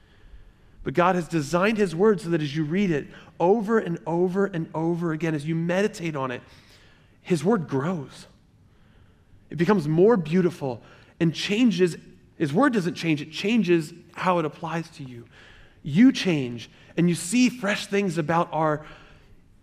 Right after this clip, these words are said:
immense, eternal, huge God. In fact, as we think about what it might be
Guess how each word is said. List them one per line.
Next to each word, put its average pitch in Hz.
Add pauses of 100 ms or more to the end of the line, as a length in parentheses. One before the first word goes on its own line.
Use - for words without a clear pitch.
(100)
immense, 170 (180)
eternal, 175 (260)
huge 196
God. 139 (4000)
In 143
fact, 143 (1300)
as -
we 143
think 180
about 147
what 156
it 143
might 143
be 143